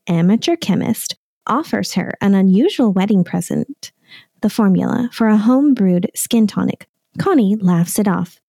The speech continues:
But when the Great Depression flings her privileged world into chaos and rocks her marriage to the core, will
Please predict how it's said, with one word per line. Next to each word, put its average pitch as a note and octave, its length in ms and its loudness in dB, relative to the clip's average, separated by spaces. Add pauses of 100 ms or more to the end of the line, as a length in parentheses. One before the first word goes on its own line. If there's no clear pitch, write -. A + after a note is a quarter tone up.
(200)
But F#3 320 2
when G#3+ 140 2
the A3 80 2
Great A3 280 -2
Depression F3+ 560 0
flings A#3 420 0
her G3+ 140 0
privileged D4+ 560 -2
world F3+ 320 -2 (100)
into A3 300 0
chaos G#3 720 -2 (380)
and B3+ 340 2
rocks A#3+ 360 0
her G3+ 160 2
marriage G3 520 2
to C4 100 -4
the D4 120 -2
core, - 420 -6 (320)
will C4+ 160 0